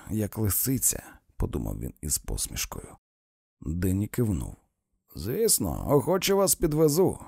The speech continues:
він озирнувся. «А де ж ваша подруга?» Висока дівчина дочекалася моменту. Вона вийшла з контори і упевнено рушила до машини. Денні подивився на неї з помітним розчаруванням.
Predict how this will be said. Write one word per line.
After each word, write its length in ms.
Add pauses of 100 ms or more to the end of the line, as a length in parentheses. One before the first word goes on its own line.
(460)
він 180
озирнувся. 600 (340)
«А 200
де 200
ж 100
ваша 260
подруга?» 540 (680)
Висока 640
дівчина 540
дочекалася 760
моменту. 580 (420)
Вона 340
вийшла 400
з 80
контори 600
і 80
упевнено 680 (140)
рушила 500
до 160
машини. 520 (960)
Денні 380
подивився 560
на 100
неї 180
з 80
помітним 500
розчаруванням. 880